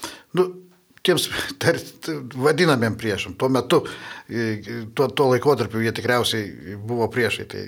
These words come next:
tai visi tie, kurie įvairūs darbdaviai, pareigūnai, gydytojai, galbūt artimieji, tėvai, kurie, kurie bandė vienaip ar kitaip padėt, galimas, galimas daiktas bandė, galimas daiktas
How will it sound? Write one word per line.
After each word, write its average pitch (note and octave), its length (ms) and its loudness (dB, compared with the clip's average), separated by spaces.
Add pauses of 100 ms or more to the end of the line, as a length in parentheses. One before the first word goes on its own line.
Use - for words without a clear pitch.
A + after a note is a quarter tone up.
(140)
tai F#2+ 220 -10
visi G2+ 260 -6
tie, G#2+ 160 -6
kurie G2 300 -6 (180)
įvairūs D#3 460 2 (280)
darbdaviai, C3 720 4
pareigūnai, B2 800 4
gydytojai, A2 760 0 (640)
galbūt A#2 480 0
artimieji, A#2+ 680 2
tėvai, A#2 420 4 (760)
kurie, A2 340 -6
kurie A2+ 340 0 (460)
bandė G#2+ 520 -2 (280)
vienaip B2+ 420 4
ar A2+ 80 0
kitaip C3+ 300 2
padėt, A#2+ 320 4
galimas, G#2+ 420 2
galimas G#2+ 460 0
daiktas A2 340 0
bandė, G#2 360 -2
galimas F#2+ 360 -6
daiktas G2 400 -6